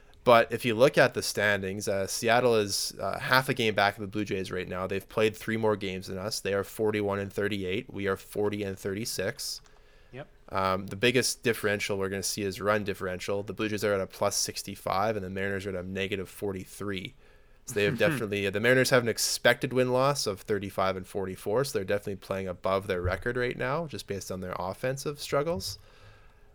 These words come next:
Speaker 1: Um, so it'll be interesting to see how that works. Both teams are seven and three in their last ten games, so coming in and riding pretty good streaks. But if the, the Blue Jays need to at least win two out of three in this series to remain ahead of the Mariners
Speaker 2: Yep.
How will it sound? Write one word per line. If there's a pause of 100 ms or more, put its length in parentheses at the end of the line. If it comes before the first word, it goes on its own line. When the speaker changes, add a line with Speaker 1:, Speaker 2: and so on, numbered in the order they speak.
(100)
Speaker 1:
Um, (680)
so
it'll
be
interesting
to
see
how
that
works.
Both
teams
are
seven
and
three
in
their
last
ten
games,
so
coming
in
and
riding
pretty
good
streaks. (1160)
But
if
the,
the
Blue
Jays
need
to
at
least
win
two
out
of
three
in
this
series
to
remain
ahead
of
the
Mariners
Speaker 2:
Yep.